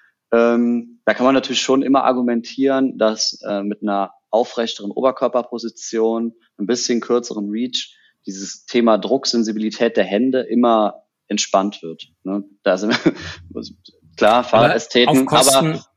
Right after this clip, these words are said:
Speaker 2: auf Kosten
Speaker 1: ne?
Speaker 2: auch dann, äh, auf, da wird dann vielleicht mehr Last auf dem Hintern, äh, landen.
Speaker 1: Genau.
Speaker 2: Ja.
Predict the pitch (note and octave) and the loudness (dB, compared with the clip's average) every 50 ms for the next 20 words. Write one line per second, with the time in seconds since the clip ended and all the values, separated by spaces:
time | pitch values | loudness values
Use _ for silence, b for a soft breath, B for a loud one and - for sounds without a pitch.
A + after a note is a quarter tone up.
0 | - - C3+ - - D#3 D#3 D#3 - - - - C#3+ D3+ D3+ - - D#3 D3 D3 | -8 -8 -6 -2 0 0 0 0 0 0 2 2 2 2 0 -2 -2 -2 0 0
1 | D3 D3 C#3+ C#3 C3+ C3+ C#3 C#3 C#3+ C#3+ C3 - - C3 C#3+ C#3+ - - - - | 0 -2 -2 -2 0 0 0 0 0 -2 -2 -4 -4 -4 -4 -4 -6 -10 -6 -4
2 | C3+ C3+ C3 D3 C#3 D3+ C#3 B2+ - C#3 C3 C3 B2+ - C#3 C3 C3+ C3+ B2+ - | -4 -2 -2 0 0 0 -2 0 0 -2 -2 -2 -2 -2 0 0 0 0 -2 -2
3 | - - - - B2+ B2+ C#3 D#3+ E3 - A#2+ G2 G2 G#2 B B B B B B | -6 -6 -4 -4 -2 0 0 -2 0 -2 -4 -4 -6 -10 B B B B B B
4 | _ - B2+ A2 G#2+ G#2+ G#2 G#2+ A#2+ - _ _ _ _ _ A#2+ A2+ G#2 G#2 C#3 | _ -6 -4 -4 -4 -4 -6 -8 -10 -14 _ _ _ _ _ -4 -2 0 0 2
5 | B2 B2+ A#2+ G#2+ G#2 - - A#2 B2 A#2 A2 G#2+ F#2+ F#2+ | 4 4 2 2 2 -2 -8 -8 -8 -6 -6 -6 -8 -10